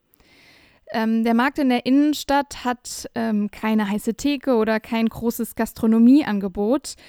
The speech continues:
ähm, was für ihn jetzt ganz gut war. Also da war er ganz froh drum. Er hat, ähm, das Personal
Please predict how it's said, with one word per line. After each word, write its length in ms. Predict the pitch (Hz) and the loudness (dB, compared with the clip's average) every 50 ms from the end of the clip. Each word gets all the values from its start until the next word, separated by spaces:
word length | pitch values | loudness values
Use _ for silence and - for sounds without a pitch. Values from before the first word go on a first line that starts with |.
| - - - - - - _ _ - | -20 -20 -20 -20 -20 -20 _ _ -10
ähm, 340 | 220 220 214 214 214 214 - - | -8 -6 -6 -6 -6 -8 -10 -8
was 240 | 226 220 214 - | -8 -8 -8 -8
für 100 | - - | -10 -10
ihn 200 | - 214 240 247 | -4 0 2 2
jetzt 440 | 240 220 220 220 - - - - - - - - | 2 2 -2 -4 -6 -12 -18 -20 -20 -20 -12 -8
ganz 420 | 226 220 214 208 208 - - - | -6 -4 -4 -4 -6 -8 -10 -8
gut 240 | - 220 220 - 254 | -6 -6 -6 -4 -2
war. 220 | 277 277 285 302 | -2 -2 0 -2
Also 220 | 311 - 220 202 202 | -2 -4 -4 -4 -4
da 180 | 214 208 202 | -4 -4 -4
war 260 | 208 214 214 208 - | -4 -4 -4 -4 -4
er 300 | 208 208 208 208 208 202 | -4 -6 -4 -4 -6 -6
ganz 500 | 202 - 214 208 208 208 - - - - - - - - | -8 -8 -6 -4 -4 -4 -6 -8 -12 -16 -16 -20 -20 -18
froh 480 | - - 226 226 233 247 254 262 262 | -10 -4 0 2 4 6 6 6 6
drum. 460 | 240 - 240 - 254 269 285 285 294 | 4 0 -4 -4 -2 0 0 0 0
Er 200 | - - 226 214 | -2 -4 -4 -4
hat, 380 | 202 220 214 - - - - - - | -4 -6 -6 -8 -12 -16 -16 -12 -10
ähm, 460 | 240 220 214 214 208 208 208 202 202 202 | -8 -6 -6 -6 -6 -6 -6 -6 -6 -8
das 120 | 202 - | -10 -8
Personal 1000 | - - 214 208 208 208 202 202 196 196 202 208 208 214 226 240 254 262 - | -6 -6 -4 -2 -2 -2 -2 -2 -4 -4 -4 -2 -2 -2 -2 -2 -4 -6 -8